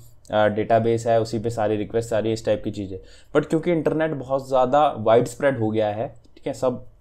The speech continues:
इंटरनेट यूज़ करते हैं, मोबाइल डिवाइसेस बहुत ज़्यादा हैं, यानी कि क्लाइंट्स बहुत ज़्यादा हैं, तो उस केस में रिक्वेस्ट बहुत ज़्यादा हो जाती है, है ना? तो हमें क्या करना पड़ता है? हमें डेटाबेस को स्केल आउट करना पड़ता है क्योंकि स्केल अप करना very costly होता है,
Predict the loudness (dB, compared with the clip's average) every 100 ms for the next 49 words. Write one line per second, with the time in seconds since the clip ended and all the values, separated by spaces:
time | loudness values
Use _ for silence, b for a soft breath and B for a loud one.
0 | -6 -2 0 0 0 -2 -4 -6 -4 -4
1 | 0 2 2 2 0 -2 -4 -4 -2 0
2 | 0 0 0 -2 -2 -4 -2 0 2 0
3 | 0 2 2 4 4 2 2 0 -2 -4
4 | b b b 2 2 2 2 0 0 -2
5 | -2 2 4 2 -4 -2 0 2 2 4
6 | 2 2 0 -2 -2 -6 -6 -6 -6 -8
7 | B B B -2 2 6 8 6 6 4
8 | 2 -2 -2 0 2 2 2 0 0 0
9 | 0 0 2 6 6 6 0 -4 -2 -4
10 | -4 -6 -4 -6 -2 2 4 4 2 -4
11 | -2 0 2 2 -2 -4 -4 -4 -6 -4
12 | -2 -2